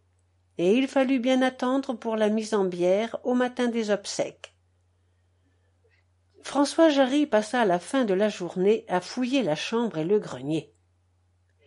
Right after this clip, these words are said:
Il se doutait bien que la vieille canaille de facteur avait dû mettre à la poste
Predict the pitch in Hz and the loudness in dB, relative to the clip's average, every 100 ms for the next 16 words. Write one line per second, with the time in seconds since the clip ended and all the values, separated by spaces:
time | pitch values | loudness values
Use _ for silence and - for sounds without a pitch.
0 | _ _ 269 277 240 277 233 240 285 254 | _ _ 0 2 2 0 0 0 0 4
1 | 330 311 208 - 208 196 180 190 190 214 | 4 6 4 2 4 6 6 4 4 2
2 | 240 190 202 190 196 190 156 151 - 147 | 0 0 -2 0 2 2 -2 -6 -8 -8
3 | - 170 156 143 127 _ _ _ _ _ | -4 -2 0 -4 -8 _ _ _ _ _
4 | 254 277 285 247 262 302 302 220 190 185 | 2 4 4 4 4 2 2 2 2 2
5 | 277 285 285 | 2 2 0